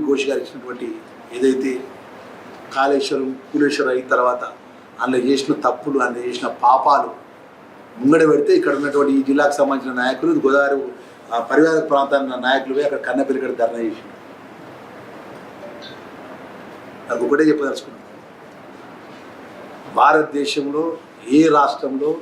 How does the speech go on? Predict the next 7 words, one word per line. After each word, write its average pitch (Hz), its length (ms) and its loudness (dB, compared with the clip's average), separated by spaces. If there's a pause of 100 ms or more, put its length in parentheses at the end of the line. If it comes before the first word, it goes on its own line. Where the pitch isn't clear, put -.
(420)
ఏ 156 40 4 (120)
ప్రభుత్వంలో 143 580 2
ఒక 139 160 0
ప్రభుత్వం 135 420 -2
పది 127 180 0
సంవత్సరాలు 135 400 -4
పరిపాలించినాక 123 720 -4